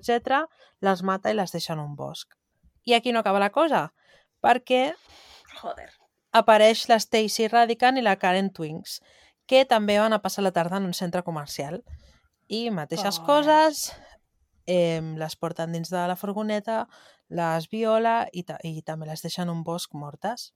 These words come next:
Speaker 1: Llavors, clar, en tot aquest temps,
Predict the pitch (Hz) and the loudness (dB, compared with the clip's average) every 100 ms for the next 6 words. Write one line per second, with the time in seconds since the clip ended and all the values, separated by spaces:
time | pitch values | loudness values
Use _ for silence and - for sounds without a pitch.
0 | _ _ - 208 208 220 - 208 170 - | _ _ -2 2 4 2 2 4 4 0
1 | _ _ _ _ _ _ _ _ 202 190 | _ _ _ _ _ _ _ _ -4 -2
2 | 196 226 240 240 _ _ 233 226 233 277 | 2 2 2 -4 _ _ 2 4 0 -4
3 | - - | -10 -12